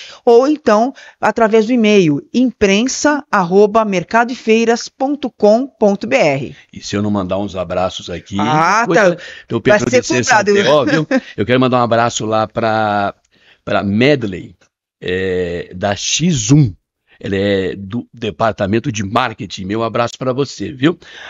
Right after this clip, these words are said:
Speaker 2: A Camila e a Natália, elas são do
Speaker 1: Espaço Moriá.
Speaker 2: Espaço Moriá. Salão de estética, pra você ficar mais bonita, o homem também
Speaker 1: Ó.
Speaker 2: dá aquela ajeitada, né?
Speaker 1: Cabelo,
Speaker 2: A
Speaker 1: manicure.
Speaker 2: Lúcia, manicure.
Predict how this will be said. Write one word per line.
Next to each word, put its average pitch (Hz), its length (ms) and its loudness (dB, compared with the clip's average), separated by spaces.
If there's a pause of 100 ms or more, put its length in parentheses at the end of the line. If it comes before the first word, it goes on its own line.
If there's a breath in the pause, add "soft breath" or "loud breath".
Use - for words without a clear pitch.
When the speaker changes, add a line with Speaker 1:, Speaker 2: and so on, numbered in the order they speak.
Speaker 2:
A 107 100 -4
Camila 160 420 -2
e 175 40 -2
a - 20 0
Natália, 127 580 -2 (240 loud breath)
elas 104 720 -2
são 107 720 -4
do 101 400 -4
Speaker 1:
Espaço 101 480 -2
Moriá. 247 400 0
Speaker 2:
Espaço 160 460 -4
Moriá. 135 600 2 (300 loud breath)
Salão 170 380 -2
de 120 80 -8
estética, 104 480 -2
pra 104 100 -10
você 107 80 -4
ficar 123 160 -10
mais 98 160 -6
bonita, 104 460 -6
o - 20 -6
homem 98 180 -4
também 95 200 -8
Speaker 1:
Ó. 90 40 -8
Speaker 2:
dá 92 60 -6
aquela 98 220 -4
ajeitada, 98 460 -8
né? 160 80 -10
Speaker 1:
Cabelo, 196 760 4
Speaker 2:
A - 20 -4
Speaker 1:
manicure. 110 380 0
Speaker 2:
Lúcia, 123 500 2
manicure. 117 760 -2